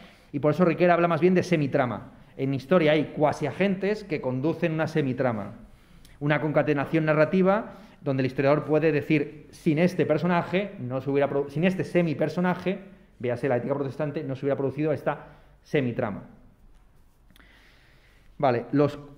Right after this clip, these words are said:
cuasipersonajes, como ya hemos dicho, son las entidades de primer orden, las sociedades,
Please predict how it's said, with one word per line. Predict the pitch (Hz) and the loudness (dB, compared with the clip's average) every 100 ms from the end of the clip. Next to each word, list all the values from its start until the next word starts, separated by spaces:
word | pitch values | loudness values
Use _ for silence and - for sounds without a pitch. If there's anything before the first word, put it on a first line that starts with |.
| - | -4
cuasipersonajes, | 156 156 160 156 156 185 196 190 | 0 2 2 0 2 0 0 -2
como | 165 | 0
ya | 160 | 0
hemos | 170 | 0
dicho, | 185 190 190 | -2 0 0
son | 175 180 185 - - | 2 2 0 -6 -6
las | 135 147 | -4 -2
entidades | 135 147 165 | 2 2 4
de | 151 | 2
primer | 147 143 131 | 2 2 2
orden, | 120 113 | 0 -2
las | 113 - | -6 -6
sociedades, | 107 113 143 170 185 185 - | -8 0 2 4 2 0 -2